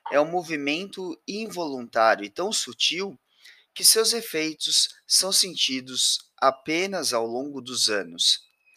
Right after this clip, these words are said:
Uma rotina mal formada não acompanha a evolução do desgaste do corpo.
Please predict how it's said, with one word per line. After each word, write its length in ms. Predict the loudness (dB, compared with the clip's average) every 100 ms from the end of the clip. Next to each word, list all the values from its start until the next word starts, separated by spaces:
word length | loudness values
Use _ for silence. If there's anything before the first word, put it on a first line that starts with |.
| -20 _ _ _ -8
Uma 180 | -4
rotina 540 | -2 -2 0 0 2 2
mal 220 | 4 2
formada 840 | 0 -4 0 2 2 2 -4 -8 -12 -20 -20 _ _
não 280 | -6 -2 -2
acompanha 640 | -2 -6 -4 -2 -2 -2
a 40 | -4
evolução 600 | -6 -4 2 2 0 -8
do 120 | -12
desgaste 680 | -4 0 4 6 6 0 -6
do 120 | -14
corpo. 600 | -8 -4 -4 -6 -20